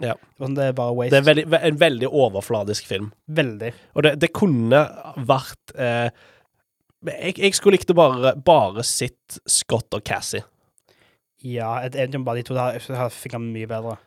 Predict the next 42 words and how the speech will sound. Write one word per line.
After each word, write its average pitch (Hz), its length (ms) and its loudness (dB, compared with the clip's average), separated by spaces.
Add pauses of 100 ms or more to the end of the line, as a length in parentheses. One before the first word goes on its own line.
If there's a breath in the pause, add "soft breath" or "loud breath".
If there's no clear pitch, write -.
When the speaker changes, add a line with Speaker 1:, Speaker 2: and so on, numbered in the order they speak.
(120)
Speaker 1:
Fordi 151 160 2
jeg 143 460 2
synes 165 180 -2
det 151 80 6
var 135 160 6
liksom, 123 380 2 (100)
d-, 135 480 -10
der 165 240 4
var 113 320 6
de 120 80 -2
inn 123 160 0
på 110 160 -4
noe, 107 380 2 (500 soft breath)
og 127 220 0 (340)
at, - 300 -12 (240)
eh, - 160 -20 (920)
l-, 143 140 -12 (160)
liksom 127 260 -4
det 123 80 -2
far- 107 240 0
og 113 80 -6
datterforholdet, 104 800 -2
jeg 127 80 -4
vil 113 100 -8
sitte 120 240 -8
mer 101 240 -2
av 104 80 -2
det, 123 80 0 (300 soft breath)
men 131 160 -2
jeg 131 80 -2
synes 113 260 -4
det 117 140 2 (260)
blir 107 320 -4 (160)
veldig 107 320 2
overfladisk, 98 680 -4
og 123 80 4
det 120 100 0
synes 120 160 -2
jeg 123 160 -4
de, 120 160 4
de 131 220 -4
flest, - 500 -8